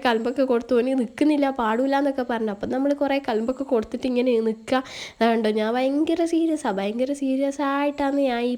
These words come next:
പറഞ്ഞുകൊണ്ട് നിൽക്കുന്നത്. പിന്നെന്താ, പിന്നെ നമ്മുടെ അടിപൊളിയായിട്ടുള്ള ഭക്ഷണമൊക്കെ കഴിച്ചു. പിന്നെ, ഏ, രാത്രിയാണ് കുറച്ചേ കഴിച്ചിട്ടുള്ളൂ. പിന്നെ അതൊക്കെ കഴിഞ്ഞ് നമ്മൾ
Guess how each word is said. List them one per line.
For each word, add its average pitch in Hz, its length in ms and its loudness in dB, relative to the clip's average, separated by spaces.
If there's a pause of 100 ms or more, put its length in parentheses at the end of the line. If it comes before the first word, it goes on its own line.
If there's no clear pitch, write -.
പറഞ്ഞുകൊണ്ട് 233 560 0
നിൽക്കുന്നത്. 220 440 -2 (480)
പിന്നെന്താ, 262 460 4
പിന്നെ 214 280 2
നമ്മുടെ 254 320 2 (840)
അടിപൊളിയായിട്ടുള്ള 220 580 4
ഭക്ഷണമൊക്കെ 214 540 -2
കഴിച്ചു. 202 280 -2
പിന്നെ, 262 280 -2 (440)
ഏ, 254 120 2
രാത്രിയാണ് 320 500 2
കുറച്ചേ 349 380 0
കഴിച്ചിട്ടുള്ളൂ. 302 640 2
പിന്നെ 220 240 0
അതൊക്കെ 220 380 -2
കഴിഞ്ഞ് 262 300 2
നമ്മൾ 254 360 0